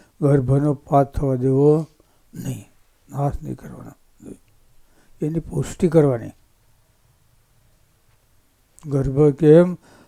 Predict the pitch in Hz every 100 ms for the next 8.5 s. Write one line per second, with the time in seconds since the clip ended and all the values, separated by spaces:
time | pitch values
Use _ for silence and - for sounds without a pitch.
0 | _ - 147 135 135 165 - 143 139 151
1 | 143 127 131 113 107 92 _ _ _ _
2 | _ _ _ 160 143 135 143 143 - 139
3 | 131 - 139 135 131 147 143 147 147 131
4 | - _ _ _ _ _ _ _ _ _
5 | _ - 127 147 165 180 160 151 170 151
6 | 151 160 165 - 165 156 165 127 131 151
7 | 147 135 135 143 127 113 - 139 139 143
8 | 120 147 139 120